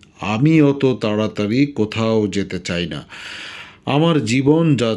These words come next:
চায় সেখানে হেঁটে হেঁটে পৌঁছবার সময় আছে। পৌঁছে অনেকক্ষণ বসে অপেক্ষা করবার অবসর আছে। জীবনের বিবিধ অত্যাশ্চর্য সফলতার উত্তেজনা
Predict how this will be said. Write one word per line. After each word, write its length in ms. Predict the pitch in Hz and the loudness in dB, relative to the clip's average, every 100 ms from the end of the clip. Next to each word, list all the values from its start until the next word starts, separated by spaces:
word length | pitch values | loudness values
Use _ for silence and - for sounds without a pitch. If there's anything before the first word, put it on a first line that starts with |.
| 110 | -4
চায় 500 | - 95 95 107 139 - _ | -4 -4 -2 -2 -4 -6 _
সেখানে 520 | - - 135 131 127 | -4 -2 -2 -2 -2
হেঁটে 320 | 120 120 120 131 | 0 -2 -2 0
হেঁটে 300 | 120 120 120 | 0 0 -2
পৌঁছবার 640 | - 123 123 117 107 104 | 0 0 2 0 0 0
সময় 460 | - 113 107 107 92 | -2 0 2 2 0
আছে। 400 | 87 - 87 - _ - - - _ _ - | -4 -4 -4 -6 _ -20 -20 -20 _ _ 2
পৌঁছে 520 | 135 156 151 87 - - _ - | 4 4 0 -4 -4 -10 _ -6
অনেকক্ষণ 880 | 104 131 147 151 147 - 135 135 113 | 0 4 4 2 -2 -2 2 4 4
বসে 400 | 117 120 107 87 - - - | 2 0 -2 -4 -8 -20 -8
অপেক্ষা 520 | 110 113 143 147 120 | -4 -2 -4 -4 -6
করবার 500 | 104 113 107 104 101 | 0 2 4 2 0
অবসর 540 | - 117 117 107 87 | -2 0 0 -2 -4
আছে। 420 | 80 87 - 82 - - - - 95 | -4 -4 -4 -4 -6 -18 -20 -8 -4
জীবনের 500 | 107 120 123 123 113 | 0 2 2 2 0
বিবিধ 420 | 95 127 131 110 | 0 2 2 2
অত্যাশ্চর্য 1000 | 120 120 104 - 127 120 - 117 107 107 | 2 2 -2 -4 -6 -4 -2 -2 -2 -2
সফলতার 680 | - 117 - 117 113 104 98 | -2 -4 -2 -2 0 -2 -2
উত্তেজনা 800 | - 123 - 113 95 87 80 | -4 -6 -4 -2 0 -2 -4